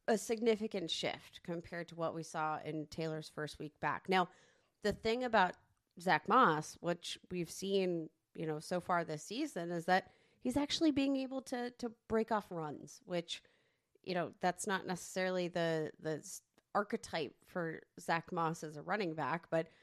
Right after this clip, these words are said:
he's been breaking off runs, twenty plus yard runs in three of five games this season. Can he break one off and,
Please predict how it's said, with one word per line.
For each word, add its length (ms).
he's 220
been 160
breaking 340
off 140
runs, 240
twenty 460
plus 460
yard 320
runs 460
in 160
three 280
of 80
five 280
games 320
this 140
season. 460
Can 160
he 100
break 320
one 160
off 320
and, 360